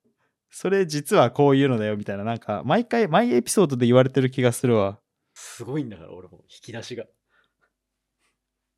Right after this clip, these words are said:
Speaker 1: まだ信じきれてないけど。
Speaker 2: 次回のエピソードの話しちゃうけど、次回、夜遊びの話するじゃん。
Speaker 1: はいはい。
Speaker 2: 夜遊びってリスモっぽくない？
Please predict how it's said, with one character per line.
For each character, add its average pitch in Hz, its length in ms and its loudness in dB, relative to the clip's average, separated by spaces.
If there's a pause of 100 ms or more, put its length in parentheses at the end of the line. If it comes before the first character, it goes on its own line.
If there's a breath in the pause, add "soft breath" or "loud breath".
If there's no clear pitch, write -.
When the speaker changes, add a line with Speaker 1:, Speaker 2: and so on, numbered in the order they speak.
(140)
Speaker 1:
ま 135 100 -2
だ 110 80 -6
信 117 200 -4
じ 110 120 -10
き - 100 -6
れ 107 60 -4
て 101 140 -10
な 90 100 -10
い 101 60 -12
け - 100 -14
ど。 - 140 -20 (160)
Speaker 2:
次 143 180 -10
回 190 180 4
の 131 60 0
エ 131 80 0
ピ - 80 -16
ソ 127 140 -4
ー - 20 -6
ド 101 80 -8
の 90 220 -14 (180 soft breath)
話 120 320 -6
し - 60 -12
ち 123 100 -4
ゃ - 20 -4
う 98 60 -8
け 95 100 -10
ど、 87 80 -14
次 135 140 -8
回、 104 280 -4 (720 soft breath)
夜 127 260 -2
遊 110 80 -8
び 101 80 -14
の 87 80 -14
話 92 220 -12
す 92 100 -12
る 82 60 -16
じ 80 100 -16
ゃ 78 60 -12
ん。 - 60 -20 (600)
Speaker 1:
は 127 160 -4
い 107 60 -4
は 101 180 -6
い。 - 140 -16 (880)
Speaker 2:
夜 196 260 2
遊 240 80 0
び 123 120 -6
っ - 20 -14
て - 260 -8
リ 101 120 -10
ス - 120 -8
モ 117 120 -6
っ - 120 -14
ぽ 131 100 -8
く - 100 -16
な - 80 -20
い？ - 80 -20